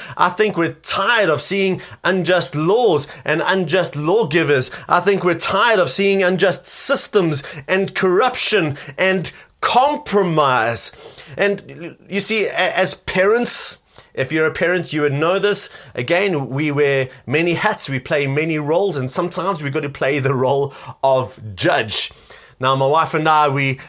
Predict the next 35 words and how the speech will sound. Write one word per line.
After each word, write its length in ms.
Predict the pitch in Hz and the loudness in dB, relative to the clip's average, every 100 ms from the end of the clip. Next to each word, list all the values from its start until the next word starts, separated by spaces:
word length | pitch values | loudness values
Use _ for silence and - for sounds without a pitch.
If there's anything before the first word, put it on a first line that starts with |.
| - | -6
try 180 | - 151 | 0 0
and 80 | 147 | 0
be 140 | 147 | -2
intentional. 760 | 127 - 147 139 175 175 180 - - - - | -4 -4 -6 -2 0 0 -2 -8 -20 -16 -10
We 80 | 117 | -10
try 400 | - 135 131 131 | -4 0 2 2
and 140 | 120 | 0
be 200 | 123 120 | -4 -4
equipped. 520 | 117 - 202 - - - - | -4 -2 -2 -4 -10 -10 -12
We 140 | 113 120 | -4 0
have 160 | 131 | -2
conversations 680 | - 123 113 156 156 165 151 | -2 -4 -2 -2 -2 -2 -2
about 180 | 135 120 | 0 -2
how 300 | - 131 131 | -2 -2 0
we're 100 | 127 | 0
gonna 300 | 123 131 127 | 0 -2 -2
do 180 | 120 135 | -4 -4
this 240 | 127 131 - - - | -4 -4 -12 -20 -12
parenting 540 | - 143 165 165 160 160 | -2 0 0 0 -2 -2
thing. 400 | 156 151 170 165 - 123 | 0 0 0 -4 -12 -4
Um, 380 | 131 135 143 135 - | 0 2 0 -4 -6
but 220 | 135 180 - | 0 2 4
there 180 | 226 | 4
are 200 | 220 220 | 4 4
times, 480 | 220 - 214 208 165 | 2 0 2 2 2
despite 520 | 165 - - 185 196 - | -2 0 0 2 0 0
our 260 | 160 143 101 | 2 2 2
best 300 | 220 220 226 | 2 2 0
efforts, 520 | - - 170 - - - - 185 | 2 -2 -2 -4 -6 -12 -18 -4
where 180 | 151 190 | 2 4
I 160 | 175 233 | 6 4
walk 240 | 240 240 | 2 2
into 220 | 208 208 | 0 0
a 40 | 180 | 0
situation 720 | 208 196 190 180 185 - | -2 -2 0 2 2 0